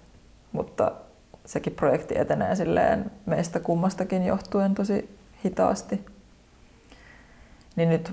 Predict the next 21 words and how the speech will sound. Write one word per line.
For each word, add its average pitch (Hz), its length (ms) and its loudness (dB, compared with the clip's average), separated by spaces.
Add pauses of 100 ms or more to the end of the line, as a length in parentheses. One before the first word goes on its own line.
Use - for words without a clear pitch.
(120)
mulla 165 200 4
on 180 120 4
niinku 175 180 2
ne 160 220 2
vanhat 165 360 4
nettisivut 151 580 0
kyllä - 180 0
olemassa 160 480 2
siellä, - 340 2 (440)
mut - 200 -4
mulla - 160 2
on 156 80 2
semmonen, 151 340 2
että - 120 -4
mä - 60 0
en - 80 0
haluaisi, 160 340 0
että - 100 -12
kukaan - 320 -2
kävisi. - 420 -4
<laughs> - 40 2